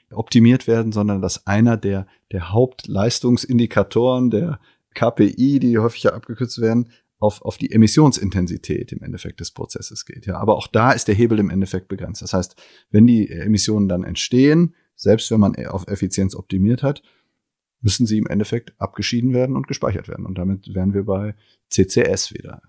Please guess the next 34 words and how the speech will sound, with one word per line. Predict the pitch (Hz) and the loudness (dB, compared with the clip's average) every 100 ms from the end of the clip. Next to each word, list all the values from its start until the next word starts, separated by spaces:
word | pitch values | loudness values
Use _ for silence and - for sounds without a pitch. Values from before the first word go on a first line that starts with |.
| - | -10
Carbon | 95 92 95 | -4 -4 -4
Capture | 92 - 98 | -6 -6 -4
and | 98 | -4
Storage. | - - - 85 - | -4 -6 -6 -10 -10
Das | 92 | -6
ist | 104 - | -4 -6
eines | 82 92 110 | -2 0 0
der | 151 | -2
Verfahren. | - 156 156 165 220 - _ _ - | -2 -2 -2 0 0 -2 _ _ 2
Dann | 113 | 4
gibt's | 131 - | 4 2
aber | 110 | 0
eine | 107 | 2
Reihe | 98 107 104 | 2 0 2
anderer | 104 143 139 | 4 4 2
Verfahren, | - 131 135 127 131 - _ _ - | -2 -4 -2 0 0 -2 _ _ -8
wo | 104 117 | 2 6
man | 117 | 8
natürlich, | 107 - 123 110 | 6 4 -2 -2
man | 110 | -2
kann | 117 | 0
da | 113 | 0
viel | 117 | 0
grundsätzlicher | 113 113 135 - 107 101 92 - | 0 4 4 4 0 0 -4 -6
drauf | 92 87 - | -4 -4 -4
blicken. | 95 82 90 | -6 -2 -2
Man | 92 | -2
kann | 107 101 | -2 -4
gucken, | - 113 98 | -2 -2 0
wo | 98 | 0
braucht | 95 120 - | 2 2 2
man | 98 | -4
eigentlich | - 92 95 90 - | -4 -6 -6 -8 -6
Beton | 90 - 120 107 120 | -6 -4 0 0 0